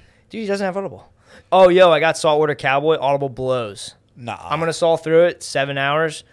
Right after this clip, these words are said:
Speaker 1: Dude,
Speaker 2: Who,
Speaker 1: this guy
Speaker 2: who reads
Speaker 1: sucks.
Speaker 2: it?
Speaker 1: Some
Speaker 2: He
Speaker 1: fucking
Speaker 2: reads it?
Speaker 1: No.
Speaker 2: Okay.
Speaker 1: I wish he read it.
Speaker 2: Yeah.
Speaker 1: Some guy sucks. All of his, like, um, I don't know the
Speaker 2: I'll
Speaker 1: right
Speaker 2: get the hard copy. Fuck it.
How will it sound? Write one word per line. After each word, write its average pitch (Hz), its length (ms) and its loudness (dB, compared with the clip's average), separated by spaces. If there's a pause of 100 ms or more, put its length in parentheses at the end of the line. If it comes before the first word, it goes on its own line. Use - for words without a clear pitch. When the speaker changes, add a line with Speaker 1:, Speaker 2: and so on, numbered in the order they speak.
(580)
Speaker 1:
Dude, 165 380 -2 (200)
Speaker 2:
Who, 156 140 -10
Speaker 1:
this 156 140 -6
guy 165 240 4
Speaker 2:
who 175 40 -2
reads 160 260 -4
Speaker 1:
sucks. 135 400 -4
Speaker 2:
it? - 100 -20
Speaker 1:
Some 156 220 -8
Speaker 2:
He 143 60 -8
Speaker 1:
fucking 170 220 0
Speaker 2:
reads 214 180 -12
it? 240 240 -12
Speaker 1:
No. 131 260 -6 (180)
Speaker 2:
Okay. 92 260 -12
Speaker 1:
I 147 120 0
wish 156 220 -6
he 98 80 -16
read 82 180 -16
it. - 180 -20
Speaker 2:
Yeah. 104 240 -12 (340)
Speaker 1:
Some 156 260 -8
guy 143 200 0
sucks. - 560 -6 (500)
All 143 240 -2
of 135 120 -6
his, 156 240 -6
like, 127 280 -6
um, 95 360 -10 (1120)
I 147 60 -2
don't 160 120 -2
know 160 100 0
the 156 80 2
Speaker 2:
I'll 147 60 2
Speaker 1:
right 156 80 4
Speaker 2:
get 151 60 2
the 101 120 -2
hard 135 240 0
copy. 92 300 -10
Fuck 123 300 -10
it. - 120 -20